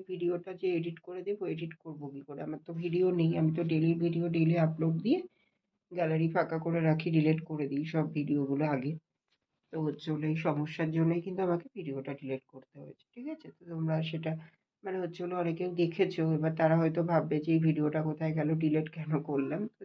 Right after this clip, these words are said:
সেরকম কোনো কারণ না, এই কারণটার জন্যই করতে হয়েছে, ঠিক আছে? তো চলো বন্ধুরা, এবার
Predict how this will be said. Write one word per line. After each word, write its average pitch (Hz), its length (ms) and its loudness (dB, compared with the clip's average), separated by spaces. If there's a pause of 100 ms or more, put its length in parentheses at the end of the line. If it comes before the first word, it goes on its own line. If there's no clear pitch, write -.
সেরকম 156 360 -8 (120)
কোনো 165 140 -2 (100)
কারণ 160 240 4 (100)
না, 269 60 -12 (520)
এই 147 160 -8
কারণটার 135 480 -4
জন্যই 165 380 0
করতে - 360 -8
হয়েছে, - 280 -14 (220)
ঠিক 214 220 -14
আছে? 311 140 -18 (680)
তো 196 40 -10 (120)
চলো 185 200 4 (100)
বন্ধুরা, 196 300 0 (100)
এবার 190 140 2